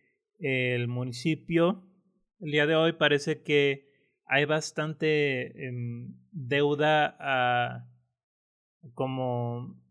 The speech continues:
a proveedores actualmente, pero, eh, ya no hay deuda, eh, a largo plazo. Seguramente, eh, Alfredo, que diga Alfonso Martínez,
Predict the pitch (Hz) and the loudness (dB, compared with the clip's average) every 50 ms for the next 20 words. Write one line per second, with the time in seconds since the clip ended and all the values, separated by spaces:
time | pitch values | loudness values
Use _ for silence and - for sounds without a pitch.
0 | _ _ _ _ - 143 123 - 156 147 139 135 127 131 127 127 123 139 147 147 | _ _ _ _ -8 -8 -8 -4 -2 0 0 2 4 4 4 4 4 2 2 2
1 | 143 160 165 160 - - - - 139 135 120 - _ - 139 139 147 147 156 156 | 2 2 0 -2 -4 -12 -12 -8 -8 -8 -8 -8 _ -2 0 0 0 0 0 -2
2 | 156 160 156 _ - 165 165 170 180 185 - _ _ _ _ _ _ - 135 131 | -2 -2 -4 _ -4 -2 -2 -2 -2 -4 -10 _ _ _ _ _ _ -6 -4 0
3 | 131 131 127 127 131 135 - - 151 131 127 127 123 127 127 123 127 127 _ _ | 2 2 2 2 0 0 -2 -4 -4 -4 -2 -4 -4 -6 -8 -10 -14 -16 _ _
4 | _ _ _ _ _ _ _ _ _ _ _ _ - 196 143 147 151 151 160 160 | _ _ _ _ _ _ _ _ _ _ _ _ -14 -6 0 2 2 2 4 4
5 | 156 156 143 151 151 151 147 147 151 147 143 143 139 147 160 151 143 135 131 131 | 4 4 4 4 4 4 4 4 4 6 6 4 4 2 0 0 0 2 2 2
6 | 131 135 139 139 139 147 143 - 160 165 170 165 - 165 - - 151 135 143 135 | 4 4 2 4 2 0 0 4 4 4 4 2 0 -4 0 0 2 2 2 2
7 | 143 143 143 143 139 - 147 143 139 135 - 147 131 131 127 123 123 123 120 123 | 0 0 -2 -4 -2 0 2 2 2 2 0 -2 -2 -2 0 0 0 -2 -2 -2
8 | - 143 139 135 135 139 139 139 139 135 139 139 - 233 220 - - - 139 131 | -2 0 0 2 2 2 2 0 0 -2 -2 -4 -8 -12 -18 -18 -10 -8 -4 -2
9 | 127 135 131 127 127 131 - - 139 135 - 143 139 135 127 123 - 139 135 135 | 0 0 2 2 0 -2 -2 -6 -8 -6 -6 -4 -4 -4 -4 -4 -6 -6 -6 -6
10 | 131 123 - - | -8 -10 -12 -14